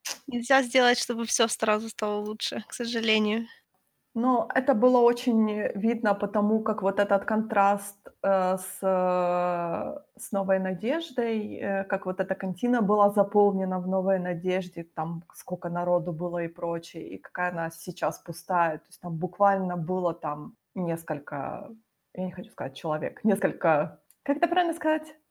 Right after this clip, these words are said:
Speaker 1: Личностей.
Speaker 2: Да, личностей.
Speaker 1: <laughs>
Speaker 2: И даже, что самое смешное, что даже, э, контине не хвати-, не хватает денег для того, чтобы оплатить человека-бармена.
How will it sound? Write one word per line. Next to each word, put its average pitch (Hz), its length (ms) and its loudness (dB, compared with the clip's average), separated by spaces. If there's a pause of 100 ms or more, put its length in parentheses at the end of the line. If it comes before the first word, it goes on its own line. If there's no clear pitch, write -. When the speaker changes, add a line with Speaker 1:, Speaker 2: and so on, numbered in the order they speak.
(100)
Speaker 1:
Личностей. 233 720 -2 (320)
Speaker 2:
Да, 170 140 -2
личностей. 165 720 -8
Speaker 1:
<laughs> 285 160 4
Speaker 2:
И 214 180 4
даже, 240 460 4 (280)
что - 200 0
самое 262 380 4
смешное, 240 580 2
что 208 720 4
даже, 220 260 6
э, 190 1000 4 (540)
контине 220 480 0
не 196 100 -2
хвати-, 202 540 -2
не 202 140 0
хватает 190 560 2
денег 196 320 -2
для 190 100 2
того, 185 220 -2
чтобы 190 280 -4
оплатить 180 480 -4
человека-бармена. 180 960 0